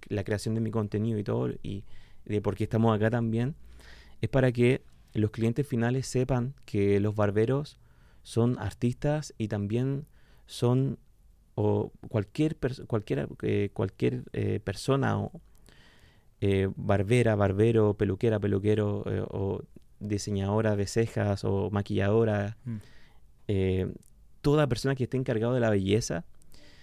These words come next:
Speaker 1: eh, son héroes.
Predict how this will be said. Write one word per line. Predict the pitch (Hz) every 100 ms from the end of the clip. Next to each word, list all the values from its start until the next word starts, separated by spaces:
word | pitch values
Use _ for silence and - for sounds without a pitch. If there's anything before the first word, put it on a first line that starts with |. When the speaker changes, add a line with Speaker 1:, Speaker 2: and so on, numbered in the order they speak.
| - - - _ _ _ _ - - - -
Speaker 1:
eh, | 104 98 _ _ _
son | - - 139 160 -
héroes. | 135 107 92 -